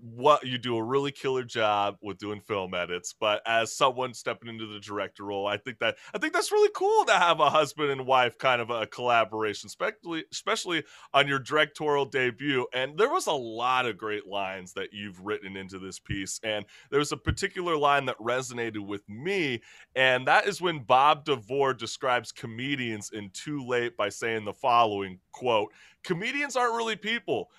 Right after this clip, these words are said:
People come and people go, and no one really cares," end quote. So I don't know if I'm getting onto something. You let me know if this was, like, a hidden metaphor you were trying to say in,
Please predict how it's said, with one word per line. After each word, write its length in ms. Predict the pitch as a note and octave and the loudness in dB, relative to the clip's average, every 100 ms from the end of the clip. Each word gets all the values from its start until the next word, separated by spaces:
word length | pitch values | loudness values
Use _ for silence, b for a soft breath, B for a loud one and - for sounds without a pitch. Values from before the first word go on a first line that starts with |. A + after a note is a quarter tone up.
| b | b
People 300 | F#3+ - A3 | -8 -2 -4
come 280 | A3 G#3+ G#3+ | 2 4 4
and 120 | G3 | -2
people 280 | G3+ F3+ F#3+ | -6 -6 -8
go, 440 | D#3 F#3+ D#3+ D3+ - | 2 4 4 2 0
and 280 | C3+ C#3+ | -4 -2
no 180 | D3+ E3 | -2 0
one 340 | F3+ F#3 F#3 E3 | 0 -2 -4 -4
really 400 | E3 E3 D#3 D3+ | -4 -2 -4 -6
cares," 600 | - D#3+ C#3+ G#2+ F2 - | -6 0 2 2 -4 -8
end 240 | A#2 A#2 G#2 | -2 -2 -2
quote. 400 | - C#3 G#2+ - | 0 4 4 0
So 360 | - D3+ D3+ - B B B B _ _ _ - | 0 2 2 0 B B B B _ _ _ 2
I 140 | F#3 | 4
don't 240 | B3 D4+ C#4 | 6 6 6
know 160 | B3+ | 2
if 80 | B3+ A#3 | 4 2
I'm 140 | G3+ | 0
getting 280 | E3+ G3+ E3+ | -2 -2 2
onto 300 | C#3 E3+ F#3 | 4 2 0
something. 540 | F3+ G3 F#3+ - G3+ F#3 | 0 0 0 -2 -6 -6
You 340 | D3+ F#3+ A3 | -8 -6 -2
let 280 | G#3+ G#3 F3 | 4 4 4
me 140 | F3+ | -2
know 240 | E3 E3 E3 | 2 6 4
if 80 | E3 | 4
this 220 | D#3 - | -4 -4
was, 220 | D3 C3 | -8 -2
like, 220 | C3+ B2+ | 2 2
a 60 | A2 | 2
hidden 440 | - D3+ D3+ C#3 A2 | -4 -4 -4 -6 -2
metaphor 560 | G#2+ B2+ C#3+ D#3 E3 D#3+ | 0 2 0 0 0 0
you 80 | |
were 100 | D#3+ | -2
trying 320 | D#3 E3 D#3 D#3 | -2 2 2 2
to 100 | D3+ | -4
say 420 | - D#3 D#3 E3 C#3+ | -2 0 2 0 -4
in, 200 | C#3+ | -8